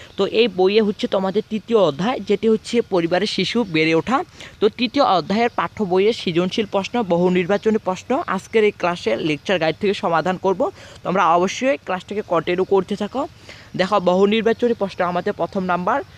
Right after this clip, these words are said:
শিশু বেড়ে ওঠার প্রকৃত শ্রুতি কারাগার কোনটি? অর্থাৎ এখানে ক নাম্বার অ্যান্সার পরিবার।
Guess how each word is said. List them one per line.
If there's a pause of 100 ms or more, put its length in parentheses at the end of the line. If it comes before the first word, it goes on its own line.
(220)
শিশু
বেড়ে
ওঠার
প্রকৃত (720)
শ্রুতি
কারাগার (100)
কোনটি? (320)
অর্থাৎ
এখানে
ক
নাম্বার
অ্যান্সার
পরিবার।